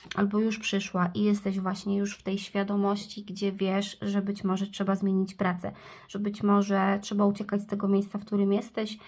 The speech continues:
i iść gdzie indziej. To tutaj karty mówią, że tak, podejmij tą decyzję, chociaż, no, mogą miotać Tobą jakieś wewnętrzne emocje trudne.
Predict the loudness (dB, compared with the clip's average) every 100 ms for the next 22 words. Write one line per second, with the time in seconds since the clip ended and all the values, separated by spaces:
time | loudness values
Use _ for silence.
0 | -20 -18 -6 -6 -2 -2 -2 0 0 2
1 | 2 4 2 0 -10 -8 -6 -2 0 2
2 | 0 0 2 4 4 2 2 0 2 4
3 | 4 4 0 -10 _ _ -14 -2 2 2
4 | 0 -6 0 4 6 4 4 2 2 -2
5 | -4 -2 2 4 4 2 -4 -6 -4 -4
6 | -4 -2 2 4 4 4 6 6 6 4
7 | 4 4 4 2 -2 -2 0 2 2 2
8 | -2 -2 0 4 4 2 0 0 2 4
9 | 2 2 0 0 -2 -2 -4